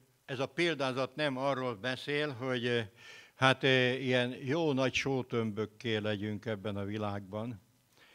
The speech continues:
hanem arról beszél, hogy legyünk a só, amelyet hasznosítanak, amely feloldódik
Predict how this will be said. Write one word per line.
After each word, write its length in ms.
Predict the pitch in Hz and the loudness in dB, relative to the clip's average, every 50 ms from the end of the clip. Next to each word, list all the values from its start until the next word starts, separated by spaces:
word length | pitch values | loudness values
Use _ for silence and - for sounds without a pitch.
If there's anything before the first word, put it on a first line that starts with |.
| - - - - - - _ _ _ _ _ _ _ _ _ _ _ _ _ | -20 -20 -20 -20 -20 -20 _ _ _ _ _ _ _ _ _ _ _ _ _
hanem 240 | - 135 151 156 180 | 2 4 6 6 6
arról 260 | 214 220 175 165 147 | 6 6 6 4 4
beszél, 400 | 131 151 170 - - 165 160 160 | 4 2 2 2 2 2 2 4
hogy 280 | 139 147 156 151 - - - | 4 4 2 2 0 -4 -4
legyünk 480 | 139 165 190 175 147 160 160 143 - | 0 0 2 2 2 2 0 0 0
a 100 | 160 135 | 0 0
só, 500 | - - - - 196 180 160 156 165 - - | 2 2 4 4 4 4 4 4 0 0 0
amelyet 440 | 151 143 151 151 151 147 151 143 - | 2 2 4 6 8 8 8 6 4
hasznosítanak, 1080 | - 156 160 151 - - 135 123 113 - 117 120 113 - - 120 117 127 156 - - - | 6 6 6 6 6 4 2 0 0 2 0 0 -2 0 0 0 2 2 2 0 0 -2
amely 280 | 143 135 135 135 131 | 0 2 2 2 2
feloldódik 1120 | 120 - - - 175 185 165 156 143 139 131 113 107 120 117 113 107 131 135 131 - - | 0 0 4 8 8 10 12 12 12 12 10 8 6 4 4 4 6 4 4 2 2 -6